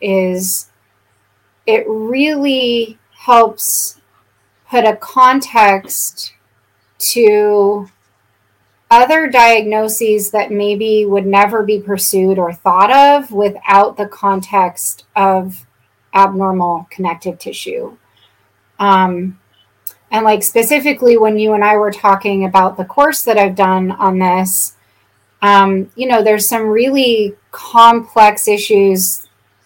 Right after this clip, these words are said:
that luckily I think happen to a s-, a small percent, but a meaningful percent of patients that develop upper cervical instability,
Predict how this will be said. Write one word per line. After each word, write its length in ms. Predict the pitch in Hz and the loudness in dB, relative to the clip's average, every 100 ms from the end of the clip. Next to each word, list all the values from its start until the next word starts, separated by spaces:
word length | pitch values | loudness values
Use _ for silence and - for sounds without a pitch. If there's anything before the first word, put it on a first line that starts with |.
| _ | _
that 260 | 220 208 - - 240 _ _ _ _ - | -2 -2 -6 -20 -20 _ _ _ _ -10
luckily 600 | 240 262 - 311 277 233 | 2 4 4 0 2 2
I 100 | 226 | 0
think 220 | 233 214 | -4 -4
happen 380 | 196 214 214 202 | 0 0 0 -6
to 180 | - 196 | -2 -2
a 40 | |
s-, 420 | 185 - - - 226 | 0 -2 -4 -6 -6
a 80 | 220 | -4
small 580 | - 247 302 359 233 | -2 6 8 8 6
percent, 800 | - 208 196 208 185 202 277 - _ _ _ _ _ _ | 0 -6 -4 -4 -4 -4 -8 -14 _ _ _ _ _ _
but 520 | 208 196 220 214 208 _ _ | -6 4 6 6 0 _ _
a 100 | 220 | -4
meaningful 720 | 214 220 269 381 370 269 220 196 | -2 -2 -2 0 0 0 -2 -2
percent 640 | - 196 - 202 196 190 | -4 -6 -4 -2 -4 -6
of 160 | 190 - | -10 -8
patients 680 | 196 185 - 202 202 196 - | -8 -6 -4 -4 -2 -6 -4
that 200 | 208 208 | -4 -4
develop 440 | 208 185 185 196 | -2 0 0 0
upper 260 | 208 202 247 | 0 -2 -4
cervical 540 | - 285 233 202 208 | -2 -4 -4 -2 -2
instability, 960 | 190 180 - 185 185 175 175 196 185 | -2 -4 -6 -4 -2 -2 -4 -6 -8